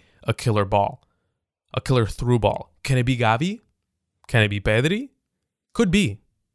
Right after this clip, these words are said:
They're young. They're seventeen and eighteen. They're young kids. They could develop into that kind of player. But as of right now, they don't have that in the midfield.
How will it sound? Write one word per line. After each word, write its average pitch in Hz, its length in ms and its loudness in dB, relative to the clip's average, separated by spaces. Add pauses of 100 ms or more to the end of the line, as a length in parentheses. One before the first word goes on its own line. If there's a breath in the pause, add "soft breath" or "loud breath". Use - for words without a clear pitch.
(340)
They're 131 140 0
young. 147 380 -2 (180)
They're - 100 0
seventeen 151 540 2
and 123 100 2
eighteen. 135 380 -2 (540)
They're 127 100 0
young 139 260 2
kids. 117 440 -4 (260)
They 120 100 0
could 175 220 0
develop 139 560 -2 (400)
into 135 260 0
that 131 280 -2
kind 127 200 0
of - 120 -2
player. 110 380 0 (760)
But 123 100 0
as 131 100 2
of 117 140 -2
right 120 220 0
now, 113 320 0 (800)
they 117 160 2
don't 127 320 -2
have 120 340 -2
that 98 220 -2
in 107 140 0
the 107 60 2
midfield. 101 500 0